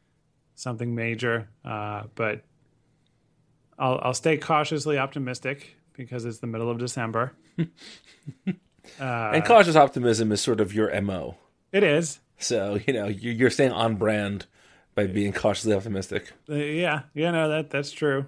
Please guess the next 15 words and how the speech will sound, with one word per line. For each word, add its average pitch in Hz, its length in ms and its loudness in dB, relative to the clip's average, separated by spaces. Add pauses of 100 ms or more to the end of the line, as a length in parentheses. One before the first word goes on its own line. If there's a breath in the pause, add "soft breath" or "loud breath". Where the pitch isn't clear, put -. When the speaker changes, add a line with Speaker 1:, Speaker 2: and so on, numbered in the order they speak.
(140)
Speaker 1:
But, 135 240 0
uh, 139 720 -2
<laughs> - 1400 -20
I'll, 147 360 0 (1300)
I, 170 80 -4
I, 151 340 -4 (100)
I 151 100 -2
won't 165 300 0
freak 175 300 -2
out 160 340 0 (2250)
if 147 200 -10
it's - 380 -12 (560)
moderately 151 580 -2
bad 143 280 -2
news, 143 480 -8